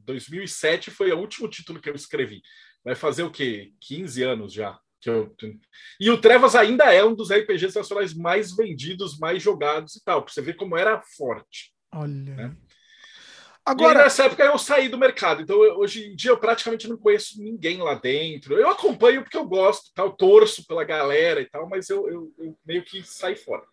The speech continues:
Speaker 2: Mas de financiamento você, você faz ainda? Você produz alguma coisa de financiamento pra R P G ou não?
Speaker 1: Só livros de, de arte, tipo
Speaker 2: Ah,
Speaker 1: esse
Speaker 2: tá.
Speaker 1: aqui, ó.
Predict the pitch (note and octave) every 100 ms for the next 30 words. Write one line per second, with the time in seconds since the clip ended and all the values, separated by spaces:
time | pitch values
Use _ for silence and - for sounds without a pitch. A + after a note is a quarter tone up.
0 | _ A#3 B3 B3+ D#4+ D4 D4+ D#4 C4+ E4+
1 | F#4 G#4 - - - C4+ C#4 C#4+ C4+ A#3+
2 | F#3 F#3 F3 A3+ B3 A#3+ A3 G#3+ G#3+ F#3
3 | - F#3+ F#3+ F3+ F#3 F3+ D3+ - G3 F#3+
4 | F#3+ E3+ G#3+ D4 A3+ C#3+ - A3 A#3+ A3+
5 | A3+ A3 B3 F3+ E3 F#3 A3 G#3+ F3 F#3+
6 | G#3 D#3+ C#3+ - - - _ _ - F3+
7 | E3+ E3 F3 D#3 C3+ A#2+